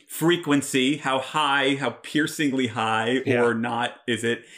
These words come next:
Speaker 1: And then finally, this was kind of interesting to me, and I think this is, this might get, be ver-, this might be germane to Howard Dean. There's something about the rough, the roughness or coarseness of it.
Speaker 2: Yeah.
Speaker 1: Um, which I took to mean, like, why Robert Plant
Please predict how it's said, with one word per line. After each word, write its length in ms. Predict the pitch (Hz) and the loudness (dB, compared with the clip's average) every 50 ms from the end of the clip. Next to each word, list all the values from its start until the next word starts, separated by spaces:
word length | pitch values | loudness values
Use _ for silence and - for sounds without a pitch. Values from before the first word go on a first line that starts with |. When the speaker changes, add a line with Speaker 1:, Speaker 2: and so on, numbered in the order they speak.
| - - 165 - | -20 -20 -14 -6
Speaker 1:
And 140 | - 156 165 | -4 -2 -2
then 160 | 175 180 165 | -2 -2 -4
finally, 500 | - - - 151 160 180 196 185 147 131 | -6 -2 0 0 0 0 0 0 0 0
this 180 | 127 165 170 - | 0 0 0 -2
was 100 | 269 254 | -4 -4
kind 180 | - - 220 190 | -2 -4 -4 -4
of 80 | - - | -2 -2
interesting 400 | 123 123 - 151 - - 190 180 | -4 -2 -2 -4 -2 -2 -2 -2
to 80 | 185 190 | -2 -4
me, 120 | 180 180 170 | -4 -4 -4
and 100 | 123 117 | -4 -4
I 60 | 113 | -4
think 240 | - - 139 147 - | -2 -2 -2 -2 -2
this 160 | 131 - - | -4 -4 -2
is, 280 | 135 123 113 107 - _ - - | -4 -4 -4 -6 -14 _ -12 -8
this 300 | 117 135 156 156 - 135 | -4 -2 -2 -2 -2 -2
might 380 | 120 120 135 156 151 - - | -2 0 0 -2 -4 -6 -4
get, 380 | - 127 120 85 - - - 104 | -2 -2 -2 -2 -6 -12 -12 -4
be 140 | 113 127 120 | -2 -2 -2
ver-, 300 | 104 113 131 143 143 - | 0 0 0 0 0 0
this 180 | 135 151 147 - | -2 -4 -2 -2
might 260 | 139 131 135 110 110 | -2 -2 -2 -4 -4
be 140 | 120 120 113 | -8 -8 -6
germane 680 | 101 - 113 110 117 117 123 123 120 120 120 120 117 - | -6 -8 -6 -6 -4 -4 -2 -2 -2 -2 -4 -4 -6 -6
to 400 | - 117 113 113 110 107 104 104 - - - - - _ - | -4 -4 -2 -2 -4 -6 -8 -12 -16 -20 -20 -20 -20 _ -6
Howard 320 | 147 139 123 117 113 107 | -4 -4 -2 -4 -6 -6
Dean. 400 | 135 139 135 127 120 113 110 107 - - _ - | -2 -2 0 0 0 -2 -4 -8 -12 -18 _ -6
There's 180 | 135 135 - | -6 -6 -4
something 360 | - 170 180 170 226 240 226 190 | -4 -6 -6 -4 -4 -4 -4 -4
about 320 | 147 - 135 123 120 - - - _ - | -4 -2 -2 -2 -2 -4 -8 -18 _ -20
the 440 | 120 104 104 110 - - 117 127 120 | -18 -16 -16 -16 -16 -10 -4 -4 -4
rough, 520 | 110 101 107 117 127 151 160 - - - - - | -4 -4 -6 -8 -6 -6 -8 -10 -12 -14 -12 -4
the 140 | 113 120 110 | -2 -2 -2
roughness 720 | 107 123 123 - - - - 156 170 180 170 - - - | 0 0 0 0 0 -4 -4 -2 0 0 0 0 0 0
or 160 | 139 117 - | 0 0 -2
coarseness 680 | - - - 131 143 156 156 - 196 220 226 208 - | -4 -4 -2 -2 -2 -2 -4 -6 -4 -2 -2 -2 0
of 180 | 233 220 226 220 | -2 -2 0 2
it. 180 | 240 247 226 - - 117 | 0 0 0 -2 -6 -6
Speaker 2:
Yeah. 280 | 107 104 101 92 - - - - 147 - | -4 -4 -4 -4 -6 -8 -12 -10 -4 -2
Speaker 1:
Um, 380 | 156 147 143 143 143 147 - - | 0 0 0 -2 -4 -6 -8 -6
which 200 | - 139 151 151 - - | -2 -2 -2 -2 -2 -4
I 160 | 160 185 190 | -2 -2 -2
took 260 | - - 196 175 - | -4 -6 -8 -8 -6
to 100 | - 151 | -4 -4
mean, 280 | 139 139 139 139 135 135 | -2 0 0 0 0 -2
like, 260 | 120 117 110 110 110 - | -2 -2 -4 -4 -6 -10
why 460 | 127 117 120 123 120 117 117 117 117 | -10 -4 -2 -2 0 0 0 -2 -2
Robert 520 | 110 107 120 123 123 131 - 127 117 - - | -4 -4 -4 -2 -2 -2 -2 -4 -8 -10 -12
Plant 460 | - - 139 135 131 123 120 117 | -8 -6 -4 -2 0 -2 -2 -4